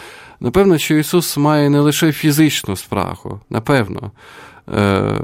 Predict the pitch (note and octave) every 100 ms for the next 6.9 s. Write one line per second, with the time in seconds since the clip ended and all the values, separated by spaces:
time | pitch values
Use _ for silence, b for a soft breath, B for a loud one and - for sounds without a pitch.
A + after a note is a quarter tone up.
0 | F2+ - - C#3 A2+ A2+ C#3+ C#3 A2 B2
1 | A#2+ C#3 - A2+ G#2+ - C#3 C#3 B2 G#2+
2 | A2 A2+ - A#2 A2 A#2 G2 A2+ A2 -
3 | D3+ D3 B2+ - A2+ G#2 - A2 B2 D3
4 | C#3 A#2+ A2 A2 A#2 A2 A#2+ B2 D#3 -
5 | A2+ G#2+ - B2+ C#3 A#2+ A2 A#2+ B2 -
6 | - - A#2 A2 G#2+ A#2 A#2+ G2+